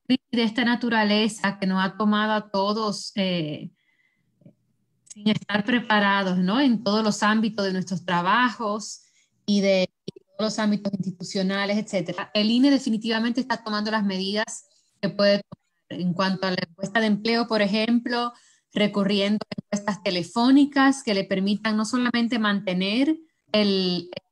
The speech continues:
la serie de sus estadísticas de empleo, sino también poder informar las políticas, eh, en base a esas estadísticas que van a surgir en este perio-, en este periodo crítico. Así que, de nuevo, agradecemos,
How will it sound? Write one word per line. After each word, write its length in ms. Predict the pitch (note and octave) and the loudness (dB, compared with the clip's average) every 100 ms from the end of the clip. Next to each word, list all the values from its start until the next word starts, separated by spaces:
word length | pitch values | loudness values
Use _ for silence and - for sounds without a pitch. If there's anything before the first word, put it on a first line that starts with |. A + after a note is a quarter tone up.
| - | -8
la 320 | E3+ E3+ F#3+ | -2 0 0
serie 680 | F#3 - G#3+ G#3 B3 C4+ C#4+ | -2 0 2 4 4 2 2
de 200 | D#4 A#3+ | 0 0
sus 120 | A3+ | -2
estadísticas 600 | G#3 G#3 G3 G3+ G#3+ A3 | -6 -2 -2 -2 -2 0
de 60 | G#3 | 2
empleo, 420 | G3+ G#3+ A3 A3+ | 0 0 0 0
sino 280 | A#3 A3+ G#3+ | 0 0 0
también 340 | A#3+ A#3 A#3+ | 2 2 2
poder 260 | A3+ G#3+ G#3+ | 2 2 2
informar 840 | B3 - G#3+ G3 G3+ A#3 G#3 F3 _ _ _ | 2 2 0 2 2 2 0 -4 _ _ _
las 240 | G3+ F#3 - | -4 -2 0
políticas, 960 | G3 G3 G#3+ G#3+ A3 - - F3+ - _ _ _ - | 0 2 0 0 -2 -4 -8 -8 -8 _ _ _ -2
eh, 380 | G3+ F#3+ F#3 G3+ | 2 2 2 0
en 80 | F#3 | 2
base 240 | G3+ G#3 G3+ | 0 0 -2
a 120 | G3 | -4
esas 200 | G3 G#3+ | -2 0
estadísticas 600 | G#3+ A3 G3+ G#3 G#3+ A3 | 0 0 0 0 -2 -4
que 120 | G#3 F#3+ | -2 -2
van 160 | F#3+ | -2
a 80 | G3+ | -2
surgir 420 | G3+ G3 E3+ G#3 | -2 -4 -2 -2
en 120 | G3 | -2
este 200 | F#3 F#3 | -4 -8
perio-, 440 | G#3 F#3+ F#3+ F3+ - | -8 -6 -4 -6 -6
en 120 | F#3+ | -4
este 220 | F#3 E3+ G3 | -4 -4 -6
periodo 460 | G3 F#3 F3+ E3+ | -4 -4 -4 -6
crítico. 520 | F#3 F3 D#3+ D#3 - _ _ _ _ _ | -4 -6 -6 -12 -14 _ _ _ _ _
Así 360 | F#3 F3+ G#3 G3+ | -2 -2 -2 -2
que, 100 | A3+ | -2
de 60 | G#3+ - - - | -4 -6 -12 -4
nuevo, 100 | F#3+ F#3+ | -2 0
agradecemos, 840 | F#3 F#3+ F#3+ G#3+ G3 A3 A#3 - | 2 0 -2 0 0 2 -2 -6